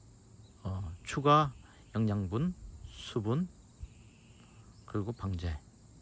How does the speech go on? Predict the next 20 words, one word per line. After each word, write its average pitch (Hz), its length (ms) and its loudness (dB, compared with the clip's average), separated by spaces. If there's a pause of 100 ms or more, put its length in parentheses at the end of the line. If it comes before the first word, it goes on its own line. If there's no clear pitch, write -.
(120)
이렇게 101 260 -4
관리를 92 400 -4
잘 90 260 -4 (120)
해주시면, 95 520 -4 (1160)
예, 90 80 -2
보시는 98 360 -4
것처럼 113 380 -4 (120)
이렇게 98 280 -4 (380)
좋은 110 400 0 (100)
오이들을 95 420 -2 (540)
수확을 92 380 -2
하실 - 200 -8
수가 98 260 -6
있는 90 180 -4
겁니다. 90 320 -6 (1400)
자, 123 320 2
그러면 117 520 4 (1160)
올해 160 500 8 (520)
이십오 147 360 4
년도 165 680 4